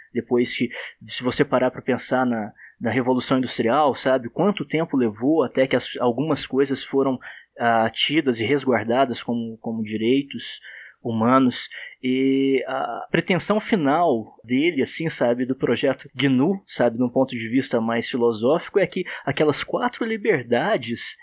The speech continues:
eventualmente, sejam, depois que isso tudo passar, sabe, e for entendido de verdade, sabe,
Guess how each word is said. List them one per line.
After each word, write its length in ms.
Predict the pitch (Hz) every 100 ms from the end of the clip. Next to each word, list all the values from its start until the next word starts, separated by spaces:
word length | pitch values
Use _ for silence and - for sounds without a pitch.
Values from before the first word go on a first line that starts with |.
| -
eventualmente, 920 | 190 214 214 208 147 123 165 196 127
sejam, 340 | - 180 165
depois 340 | 156 185 196 - - -
que 100 | -
isso 140 | -
tudo 580 | 185 - 254 196 127 117 _ -
passar, 680 | 127 - - 151 151 147 -
sabe, 520 | - - - 214 110
e 60 | 120
for 220 | - 165
entendido 680 | 190 - 143 120 107 170 147
de 120 | 113
verdade, 500 | 110 110 101 131 139
sabe, 360 | - 139 151 120